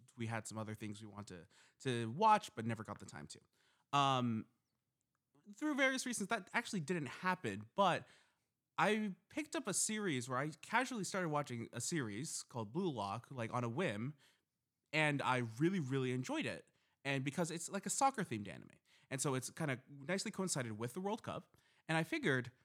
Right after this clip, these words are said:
"Oh, well, hey, you know, there's, I know Evan, I know Ian, they both like soccer. Also, Manish and Kenneth are fine with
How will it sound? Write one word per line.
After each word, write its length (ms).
"Oh, 300
well, 380
hey, 220
you 240
know, 180
there's, 500
I 120
know 160
Evan, 340
I 180
know 580
Ian, 480
they 120
both 340
like 200
soccer. 540
Also, 680
Manish 640
and 520
Kenneth 300
are 120
fine 400
with 120